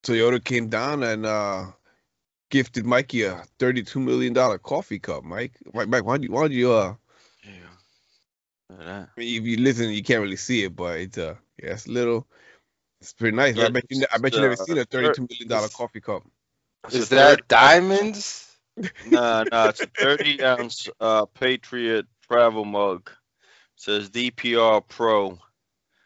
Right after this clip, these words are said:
Speaker 2: on one side, Toyota Motor on the other side. And they gave it to me because I wrote a report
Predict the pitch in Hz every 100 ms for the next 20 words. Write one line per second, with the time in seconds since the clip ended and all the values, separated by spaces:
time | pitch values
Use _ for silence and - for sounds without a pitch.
0 | _ - 95 101 107 104 110 104 101 101
1 | - 110 117 110 110 110 107 104 98 101
2 | 98 - 71 55 - _ _ _ _ -
3 | - 120 110 104 123 156 127 - 101 98
4 | 95 90 _ _ _ _ _ - 104 110
5 | 101 101 104 113 104 92 87 _ 113 117
6 | 101